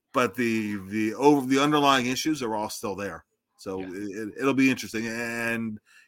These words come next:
Speaker 1: you know, a-, as you said, it's not, it's not like McDavid and Draisaitl are, are on their entry level or just coming off their entry levels.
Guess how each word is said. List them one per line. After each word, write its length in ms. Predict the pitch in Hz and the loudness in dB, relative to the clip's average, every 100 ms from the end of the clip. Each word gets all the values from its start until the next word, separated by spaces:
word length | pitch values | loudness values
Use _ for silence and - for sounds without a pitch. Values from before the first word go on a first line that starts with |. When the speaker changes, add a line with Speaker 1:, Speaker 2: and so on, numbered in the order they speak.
| - | -4
Speaker 1:
you 80 | |
know, 200 | 139 127 - - | -2 -2 -4 -4
a-, 40 | |
as 280 | 120 120 120 | 0 2 4
you 80 | 143 | 4
said, 180 | 110 95 | 2 -2
it's 160 | 92 - | -4 0
not, 240 | 143 135 - _ - | 2 0 -8 _ -8
it's 120 | 120 | -2
not 120 | 175 | 2
like 140 | 180 | 4
McDavid 420 | 160 127 131 143 131 | 2 2 4 4 2
and 100 | 113 | 2
Draisaitl 560 | 117 127 131 123 117 | 2 2 2 -2 0
are, 440 | 107 101 95 95 101 | 0 -2 -2 -4 -2
are 100 | 113 | -2
on 100 | 113 | 0
their 140 | 107 | -2
entry 280 | 123 123 120 | -2 -2 -2
level 320 | 107 104 101 | -2 -2 -4
or 120 | 98 | -6
just 220 | 90 107 | -6 -8
coming 240 | - 123 110 | -4 -4 -2
off 120 | 113 | -2
their 140 | 110 | -4
entry 260 | 98 92 104 | -6 -8 -8
levels. 360 | 98 98 92 | -6 -8 -10